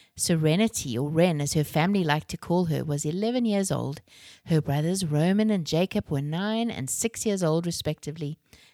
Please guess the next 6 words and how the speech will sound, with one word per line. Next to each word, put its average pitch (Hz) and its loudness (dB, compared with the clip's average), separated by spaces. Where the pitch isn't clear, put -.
and 156 -4
her 156 2
sisters, - -2
Liberty 214 2
and 156 -6
Tiffany, 135 -2